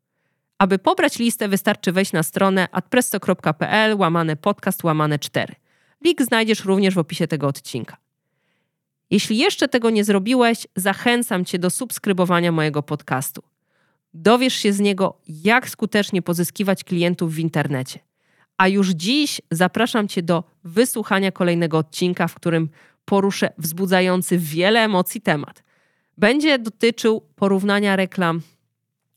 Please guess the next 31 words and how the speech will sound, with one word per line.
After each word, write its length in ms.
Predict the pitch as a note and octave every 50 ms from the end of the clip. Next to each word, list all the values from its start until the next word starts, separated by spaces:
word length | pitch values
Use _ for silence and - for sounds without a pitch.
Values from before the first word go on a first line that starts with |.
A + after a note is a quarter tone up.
| _ _
Google 480 | - D#3+ D3+ C#3+ G3 B3+ D#4 D4+ A3+ G#3
Ads 320 | G3 G3 G#3 - - - - _
z 100 | - F3
reklamami 580 | G3 G3+ F#3 - G3+ E3 D#3+ E3+ E3+ F3+ F3+ F3
w 60 | F#3
mediach 300 | F#3 F3 E3+ D#3+ E3+ D#3+
społecznościowych, 920 | - - - E3 D#3 - - D3 D3 - - G3+ G3+ F3+ F3+ F3 E3+ - _ _ _ _
takich 300 | - D4 - B3 A3+ -
jak 120 | G3 -
na 80 | F3+ D3+
przykład 420 | - - - - D#3 D3 - _ _ _ -
Facebook. 520 | - D3+ C#3+ D#3 D3 D#3 - - - _ _ _ _ _ _ _ _ _ _ _ _ _ _ _ _ _ _ _ _ _ _ _ _
Gdybyś 260 | - G3 F#3 F#3 -
miał 220 | A#3 C4+ F4 A4 A4+
jakieś 260 | G#4 - - A#3 -
pytania 420 | - G3+ F#3 - G3+ G#3+ A3+ G#3
dotyczące 600 | F3 F3 - - F3 - - G3 F3 F3+ - F#3
tego 200 | - F#3 D#3+ E3
odcinka, 580 | E3 D#3+ - - - F#3+ F#3+ F#3+ - G3 F3 E3+ - _ _ _ _ _ _
możesz 520 | F#3 F#3 G3 G#3+ A#3+ C4 B3+ B3+ A#3+ A#3
do 160 | F#3+ F#3+ F#3+
mnie 160 | F#3+ G3 F#3+ F3+
napisać 480 | F3 E3 - F#3 F3+ - F3+ E3 -
na 120 | E3+ D3 D3+
maila 400 | D#3+ D#3 D#3+ E3 E3 D#3+ D#3+ D#3 - _ _ _ _ _ _
podcast 420 | C#4 C#4 C#4 - - A3+ - -
małpa 300 | F#3 E3 F3 F3+ - F#3
adpresso 460 | E3 E3 _ - E3 E3 - - -
kropka 340 | - - C3+ - - C3 C3
p 140 | - - -
l. 180 | - B2+ -